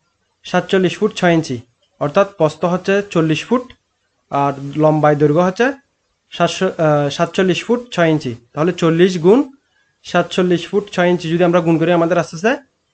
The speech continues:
এক হাজার নয়শো বা উনিশশো স্কয়ার ফুট। তো এখানে আমাদের ছ-, আহ, ছাদের এবার ডিজাইনটা আমরা দেখবো। আমাদের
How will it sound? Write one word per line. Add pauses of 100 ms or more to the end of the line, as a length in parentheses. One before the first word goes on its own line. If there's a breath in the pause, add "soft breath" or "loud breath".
(160)
এক
হাজার
নয়শো
বা
উনিশশো
স্কয়ার
ফুট। (2250)
তো
এখানে
আমাদের
ছ-,
আহ,
ছাদের
এবার
ডিজাইনটা
আমরা
দেখবো।
আমাদের